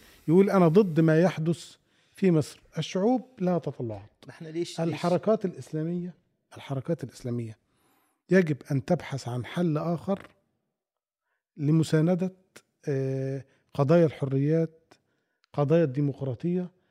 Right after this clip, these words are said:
Speaker 1: غير الاعتماد على الغرب. الغرب لا يريد لنا لا حرية ولا يريد لنا ديمقراطية، أنا أتمنى ذلك معك، ولكن كل الشواهد تؤكد أن الغرب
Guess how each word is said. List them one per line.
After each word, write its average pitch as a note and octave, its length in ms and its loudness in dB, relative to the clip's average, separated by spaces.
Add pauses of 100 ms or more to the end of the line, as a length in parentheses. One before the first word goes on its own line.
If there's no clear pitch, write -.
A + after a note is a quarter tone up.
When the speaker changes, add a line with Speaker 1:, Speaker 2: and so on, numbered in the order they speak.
(320)
Speaker 1:
غير G#3 360 4 (220)
الاعتماد D3+ 640 0
على C#3+ 120 2
الغرب. A#2+ 240 -8 (160)
الغرب F3 380 2
لا F#3+ 120 2
يريد F3+ 360 2
لنا F3 260 -2 (400)
لا E3+ 120 0
حرية F#3+ 520 -4 (480)
ولا G3 220 4
يريد F3+ 380 0
لنا F3 200 0
ديمقراطية، C#3 680 -6
أنا A3+ 160 0
أتمنى G#3+ 340 0
ذلك D3+ 320 -4
معك، - 340 -16 (400)
ولكن F3+ 340 4
كل B3+ 220 6
الشواهد G3+ 380 4
تؤكد G3 440 0
أن E3 200 4
الغرب F3+ 420 4